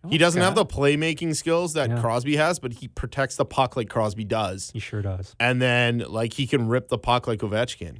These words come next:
Speaker 2: He kinda
Speaker 1: And he's
Speaker 2: reminds
Speaker 1: got, he's got good vision
Speaker 2: You know who
Speaker 1: in
Speaker 2: he
Speaker 1: that
Speaker 2: reminds
Speaker 1: way.
Speaker 2: me of, actually. Marcus Naslund.
Speaker 1: Yeah.
Speaker 2: That's kinda who he
Speaker 1: That's,
Speaker 2: reminds me of.
Speaker 1: that's pretty fair.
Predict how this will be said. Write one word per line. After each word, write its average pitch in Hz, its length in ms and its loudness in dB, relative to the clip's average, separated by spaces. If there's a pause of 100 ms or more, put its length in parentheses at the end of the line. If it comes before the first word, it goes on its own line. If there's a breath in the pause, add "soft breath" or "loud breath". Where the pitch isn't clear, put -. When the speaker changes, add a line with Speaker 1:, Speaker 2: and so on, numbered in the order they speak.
(160 soft breath)
Speaker 2:
He 247 140 4
kinda - 240 4
Speaker 1:
And 143 80 4
he's - 80 6
Speaker 2:
reminds 156 240 6
Speaker 1:
got, - 20 -2
he's 135 160 -2
got 139 220 2
good 135 160 2
vision 120 320 0
Speaker 2:
You - 80 0
know 330 100 2
who 254 60 0
Speaker 1:
in 202 80 0
Speaker 2:
he 131 40 0
Speaker 1:
that 117 60 0
Speaker 2:
reminds 160 320 0
Speaker 1:
way. 131 60 0
Speaker 2:
me - 20 2
of, 98 100 -2
actually. 101 360 -4
Marcus 110 380 0
Naslund. 156 520 -2 (640)
Speaker 1:
Yeah. 233 200 6 (140)
Speaker 2:
That's - 200 -6
kinda 294 220 4
who 233 80 0
he 262 40 2
Speaker 1:
That's, 240 240 4
Speaker 2:
reminds 311 240 -2
me 156 120 2
of. 107 40 2
Speaker 1:
that's 170 180 2
pretty 190 220 0
fair. 107 380 -4